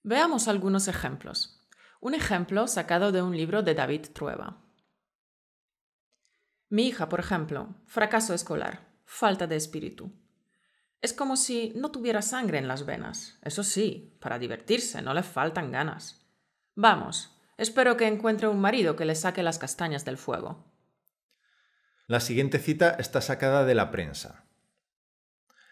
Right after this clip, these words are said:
Speaker 2: El portavoz de la asociación ha expresado que los guardias civiles se sienten utilizados por el gobierno, que, a su juicio,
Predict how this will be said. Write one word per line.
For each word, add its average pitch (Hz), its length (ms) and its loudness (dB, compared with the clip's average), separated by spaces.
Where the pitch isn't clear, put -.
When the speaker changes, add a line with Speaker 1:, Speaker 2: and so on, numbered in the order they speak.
Speaker 2:
El 117 160 4
portavoz 120 520 4
de 135 100 6
la 127 160 6
asociación 120 760 2
ha 120 120 4
expresado 120 580 2
que 101 80 -4
los 98 160 0
guardias 113 420 2
civiles 147 600 0
se 113 140 -4
sienten 131 380 0
utilizados 107 600 -2
por 98 200 -2
el 95 120 0
gobierno, 95 600 0
que, 90 220 -2
a 90 100 -6
su 120 160 -4
juicio, 117 600 0